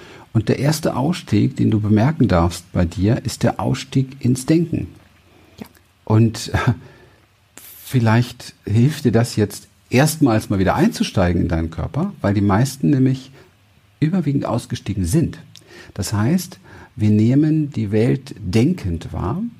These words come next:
Speaker 1: und analysierend und bewertend. Und nur weil das so allgemein bei jedem ist,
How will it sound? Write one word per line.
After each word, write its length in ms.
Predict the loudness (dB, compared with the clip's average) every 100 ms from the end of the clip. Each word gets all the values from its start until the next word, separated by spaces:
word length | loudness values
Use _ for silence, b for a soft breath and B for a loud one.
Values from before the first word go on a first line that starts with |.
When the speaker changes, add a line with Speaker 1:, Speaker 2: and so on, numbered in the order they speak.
| -20 -20 -20 -20 B B B B B -20 -2
Speaker 1:
und 180 | 0 0
analysierend 800 | 0 2 2 2 2 2 0 -4
und 140 | -6
bewertend. 640 | -6 -2 -2 -2 -4 -6 -10 -20 -20 -20 _ -8
Und 180 | -4 2
nur 340 | 2 2 0
weil 200 | 2 2
das 300 | 2 0 -4
so 540 | -6 -2 0 0 -2 -6 _ _ -8
allgemein 640 | -2 2 2 2 0 0 0
bei 80 | 0
jedem 300 | 2 0 0
ist, 420 | -2 -4 -10